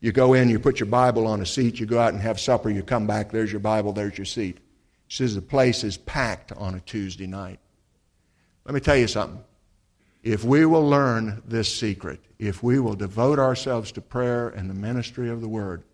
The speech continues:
we will never lack the funds we need for this church, I firmly believe, and we will never have a building that's big enough to hold all the people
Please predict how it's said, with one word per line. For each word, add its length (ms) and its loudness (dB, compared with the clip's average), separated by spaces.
we 140 0
will 160 -2
never 500 2
lack 280 0
the 80 -6
funds 440 -4
we 140 -6
need 240 -6
for 140 -8
this 200 -4
church, 360 -4
I 120 -4
firmly 380 -8
believe, 460 -6
and 140 -8
we 100 -2
will 100 -4
never 240 0
have 160 0
a 60 -6
building 440 -4
that's 140 -14
big 200 -4
enough 400 -8
to 60 -10
hold 260 -4
all 220 -2
the 120 -8
people 480 -8